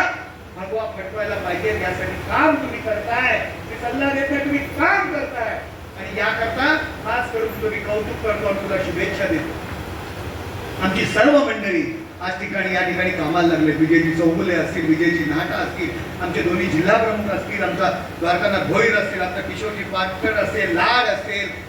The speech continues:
आमचे औटी आलेले आहेत, सगळे शीतलताई कचरे असतील, रोहिदास पाटील, सरोज पाटील, किती जणांची नावं घेऊ. सर्वजण प्रामाणिकपणे शिवसेनेचा भगवा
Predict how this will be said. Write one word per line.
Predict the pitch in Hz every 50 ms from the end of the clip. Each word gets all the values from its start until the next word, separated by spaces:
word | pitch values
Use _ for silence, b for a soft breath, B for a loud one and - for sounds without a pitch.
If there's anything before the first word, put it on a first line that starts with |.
| - - 196
आमचे | 196 - - 226
औटी | 208 190 196 220 - - 277 262
आलेले | 240 226 226 226 220 220
आहेत, | 220 214 214 220 - - - - - -
सगळे | 285 277 294 339 330 285
शीतलताई | - 277 254 - 269 262 - 254 247 240
कचरे | - 247 247 240 277 294 294 294
असतील, | 262 247 - - 262 262 247 226
रोहिदास | 220 233 254 269 269 240 - -
पाटील, | 240 233 233 240 254 254 - - - - - - - -
सरोज | 240 247 262 285 294 285 285 285
पाटील, | 262 247 247 269 277 277 - -
किती | 277 - - 359 294
जणांची | - 240 233 277 330 320 320 302
नावं | 262 220 208 196 190
घेऊ. | 170 147 123 120 - - - - - - - - - - - - - - - - - - - - - - - - - - - - - - - - - -
सर्वजण | 247 254 262 277 285 269 277 285 269 262 -
प्रामाणिकपणे | 220 226 240 277 339 349 359 330 339 330 277 269 254 - 254 - - - - - - - - - -
शिवसेनेचा | - - - 262 247 233 240 - - 202 - 190
भगवा | 214 214 226 226 220